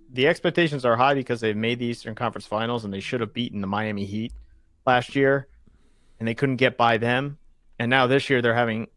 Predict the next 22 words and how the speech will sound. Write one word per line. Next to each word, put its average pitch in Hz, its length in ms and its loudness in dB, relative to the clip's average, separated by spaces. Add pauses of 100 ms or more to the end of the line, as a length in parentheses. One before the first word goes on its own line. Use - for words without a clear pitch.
(360)
pretty 226 160 4
much 185 200 2
a 123 40 -4
terrible 113 360 2
year 110 300 4
in 101 120 -2
terms 110 280 -2
of, 101 220 -2 (260)
if - 120 -10
you 170 120 4
look 175 160 4
at 151 60 0
the 131 80 0
roster, 123 500 2
they 113 120 0
should 113 160 -8
be 104 100 -4
way 107 220 -2
better 107 280 0
than 92 120 -8
they 87 100 -12
are. 71 260 -14